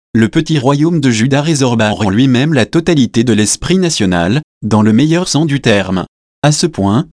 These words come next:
nous ne devons pas oublier le but principal de l'histoire de la Bible,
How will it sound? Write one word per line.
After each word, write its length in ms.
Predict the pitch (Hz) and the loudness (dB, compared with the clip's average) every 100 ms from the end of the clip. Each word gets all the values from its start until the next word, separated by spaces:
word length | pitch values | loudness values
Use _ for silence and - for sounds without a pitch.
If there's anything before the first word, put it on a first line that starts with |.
| - | -4
nous 140 | 117 120 | 2 2
ne 140 | 123 | 2
devons 260 | 117 110 110 | 2 0 0
pas 240 | 113 107 | 0 0
oublier 380 | 139 127 123 151 | 0 2 2 0
le 80 | 110 | 0
but 240 | 127 - | -4 -4
principal 560 | 98 160 - 160 135 123 | -4 -2 -2 -2 -2 0
de 100 | 135 | 0
l'histoire 520 | 113 - - 120 156 | 0 -2 0 0 2
de 80 | 117 | 0
la 120 | 104 | 0
Bible, 500 | 92 92 104 147 | -2 -2 0 0